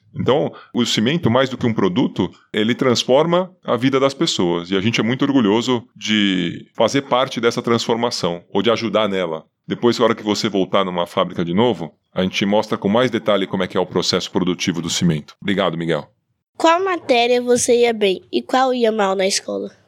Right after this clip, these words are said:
Speaker 1: Curioso você tá, né? <laughs> Bom, eu ia muito bem no que a gente chama de matérias de exatas, que é matemática, que é tudo que lidava com números. E eu nunca fui mal na escola, mas eu, eu gostava menos do que a gente chama de humanas, que é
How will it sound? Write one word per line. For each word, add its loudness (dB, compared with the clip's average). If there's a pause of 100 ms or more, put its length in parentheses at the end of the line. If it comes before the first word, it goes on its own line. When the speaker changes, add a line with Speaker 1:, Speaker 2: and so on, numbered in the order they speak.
(500)
Speaker 1:
Curioso 2
você -2
tá, 2
né? 0 (680)
<laughs> -20
Bom, 0 (120)
eu 0
ia 4
muito 0
bem 0
no -2
que -4
a 2
gente 0
chama 0
de -2
matérias 2
de 0
exatas, -2
que -6
é -2 (100)
matemática, -6
que -4
é -2 (260)
tudo 0
que 0
lidava 2
com -2
números. -2 (120)
E -2 (460)
eu 0
nunca 2
fui 2
mal 2
na 0
escola, -2
mas 0
eu, 2
eu -4
gostava 2
menos -2
do -2
que -2
a 4
gente 0
chama 0
de 0
humanas, 0
que -4
é 2